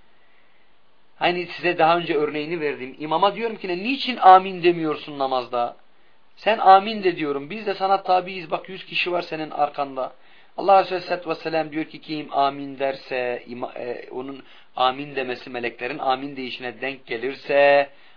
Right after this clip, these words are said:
Allah Azze ve Celle onların günahlarını bağışlar." Veyahut Yahudiler sizin iki şeyinizi çok kıskanır. Birisi selam, bir diğeri de namazda amin deyişiniz. "Hocam bunlar sahih mi?" "Evet, sahih." diyor.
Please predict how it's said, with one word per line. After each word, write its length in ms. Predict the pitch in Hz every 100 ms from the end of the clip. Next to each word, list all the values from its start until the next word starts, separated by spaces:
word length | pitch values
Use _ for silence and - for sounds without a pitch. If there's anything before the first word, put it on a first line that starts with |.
| -
Allah 220 | 113 123
Azze 300 | 127 120 127
ve 100 | 123
Celle 240 | 127 131 123
onların 400 | 117 117 123 120
günahlarını 520 | 117 110 113 113 113
bağışlar." 600 | 117 117 - 147 143 - - - - - -
Veyahut 400 | 143 143 139 139 - - -
Yahudiler 500 | 123 123 123 127 131
sizin 320 | 127 131 123
iki 180 | 127 123
şeyinizi 420 | 127 131 120 120
çok 260 | - 151 151
kıskanır. 600 | 135 - 123 120 - - - - - -
Birisi 320 | 131 139 147
selam, 640 | - 131 139 160 185 196 165 - - -
bir 420 | 113 117 156 156 139
diğeri 340 | 147 143 160
de 320 | 180 185 - - -
namazda 520 | 117 120 113 147 -
amin 480 | 117 113 113 165 175
deyişiniz. 680 | 139 113 - 104 101 - - - - - - - - - - -
"Hocam 240 | 127 160 185
bunlar 220 | 196 214
sahih 360 | 208 214 226 220
mi?" 200 | 208 -
"Evet, 360 | 135 139 143
sahih." 400 | - 139 143 143
diyor. 240 | 127 131